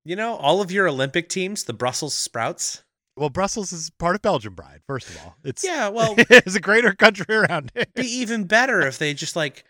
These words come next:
Speaker 1: declared independence just so they could name their teams the Sprouts.
Speaker 2: That becomes really, really complicated considering that the, the center of the E U is based in Brussels. There's a lot of issues there.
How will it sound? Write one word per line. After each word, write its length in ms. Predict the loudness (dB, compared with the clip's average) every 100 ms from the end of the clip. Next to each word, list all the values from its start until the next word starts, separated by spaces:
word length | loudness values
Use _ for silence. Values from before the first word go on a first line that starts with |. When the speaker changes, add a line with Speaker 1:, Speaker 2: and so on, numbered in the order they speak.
| _ _ _
Speaker 1:
declared 460 | -8 -4 2 4 4
independence 600 | 2 -4 -2 -2 -2 -6
just 360 | -4 -2 0 -2
so 120 | -4
they 140 | -4
could 160 | -6 -6
name 260 | -4 -4 -4
their 140 | -6
teams 400 | -6 -8 -10 -12
the 100 | -12
Sprouts. 580 | -8 -6 -8 -10 -12 -14 _ -4
Speaker 2:
That 160 | -4
becomes 320 | -2 -4 -2 0
really, 180 | 0
really 220 | 0 -2 0
complicated 580 | 0 0 -4 -6 -6
considering 400 | -8 -12 -8 -6
that 40 | -4
the, 180 | -6 -6 -10
the 200 | -6 -6
center 400 | -4 -8 -6 -8
of 100 | -6
the 140 | -10 -8
E 40 | -8
U 360 | -6 -4 -4
is 140 | -4 -4
based 300 | -4 -4 -6
in 80 | -2
Brussels. 480 | -2 -2 -10 -12 -8
There's 160 | -8
a 60 | -8
lot 600 | -4 0 2 2 0 0
of 200 | -2 -4
issues 300 | -6 -6 -4
there. 300 | -2 -2